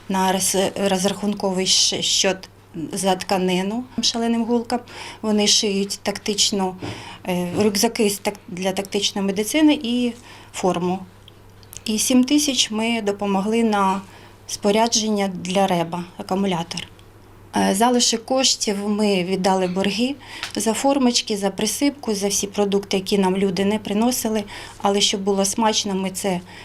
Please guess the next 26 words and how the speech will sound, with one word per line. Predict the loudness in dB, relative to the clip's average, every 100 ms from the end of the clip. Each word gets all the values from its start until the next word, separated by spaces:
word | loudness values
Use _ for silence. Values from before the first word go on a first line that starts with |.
| -6
купляли | -4 0 4 4 4 0 -2 -10
і | -6 -2 -4 -6 -18 -20 -20 -20 -20 -16 -2
ми | 2 2
розрахувалися. | 2 0 -2 0 0 0 -2 -4 -4
І | -2
трошки | 0 2 2 0
залишились | 2 2 0 0 0
гроші, | 0 2 2 0
ми | -2 -2
будемо | -2 -4 -6
купляти | -6 -4 -4 -4
цукор. | -6 -4 -4 -4 -6 -8 -20 -20 -20 -20 -20 -20 -8
І | -2
будемо | 0 2 2
допомагати | 2 -2 -2 -2 -2 -2 -2
наближувати | -2 0 2 2 0 -2 -2
нашу | 0 -2 -2
перемогу. | -2 0 -2 -4 -10 -16 -20 -16
Хто | -2 2 2
хоче | 2 0 2
нам | 2 2
допомогти | 0 0 0 0 -2 0 0 0 -8 -14
саме | -2 2 2 2
на | 0
купівлю | 0 0 0 0 0
дрона, | 2 2 4 4 0